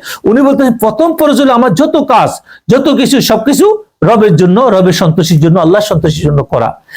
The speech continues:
তা আমি যদি নামাজ আদায় করি, ওটা ফরজ, কিন্তু ওটা যদি আমার, যদি রবের সন্তুষ্টির জন্য ওই ফরজটা না হয়, তাহলে এখানে যতগুলা ফরজ, এগুলার কোনো ভ্যালু, মূল্য নাই। আমি হজ ফরজ, কিন্তু আমার যদি রবের সন্তুষ্টির জন্য সওয়াব হয়,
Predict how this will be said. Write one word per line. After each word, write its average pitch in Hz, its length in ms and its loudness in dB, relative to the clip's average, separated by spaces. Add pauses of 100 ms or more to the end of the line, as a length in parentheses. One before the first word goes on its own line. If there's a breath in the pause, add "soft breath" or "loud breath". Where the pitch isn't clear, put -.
(140 loud breath)
তা 208 120 2
আমি 226 200 2
যদি 285 160 2
নামাজ 269 400 2
আদায় 285 200 2
করি, 262 120 2
ওটা 247 160 0
ফরজ, 277 340 2 (300 loud breath)
কিন্তু 294 280 0
ওটা 254 200 2
যদি 302 220 0
আমার, 262 300 0
যদি 302 160 2
রবের 262 340 0
সন্তুষ্টির 320 440 0
জন্য 302 140 0
ওই 277 100 0
ফরজটা 247 400 0
না 254 120 0
হয়, 214 200 2 (160 loud breath)
তাহলে 233 240 0
এখানে 294 260 2
যতগুলা 277 520 2
ফরজ, 262 260 2
এগুলার 226 260 2
কোনো 202 180 0
ভ্যালু, 180 280 2 (440)
মূল্য 175 280 2 (420)
নাই। 151 200 0 (280 loud breath)
আমি 233 180 0
হজ 262 300 2
ফরজ, 285 300 2 (240 loud breath)
কিন্তু 247 220 0
আমার 262 220 0
যদি 302 160 2
রবের 262 280 0
সন্তুষ্টির 311 440 0
জন্য 302 140 0 (100)
সওয়াব 302 360 0
হয়, 208 220 2